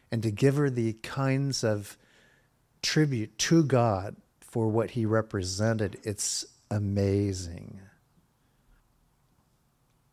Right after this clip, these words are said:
Let me take you through some principles looking back.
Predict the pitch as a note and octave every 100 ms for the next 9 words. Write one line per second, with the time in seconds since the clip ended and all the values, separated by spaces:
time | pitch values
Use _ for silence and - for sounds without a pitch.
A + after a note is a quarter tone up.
0 | _ _ _ _ _ - - - - B2+
1 | D3+ - D3 C#3 - C3 B2+ - A#2 A2
2 | - A#2+ - A2 A2+ G2+ A2+ - G2+ G2
3 | A2 G#2 G2+ -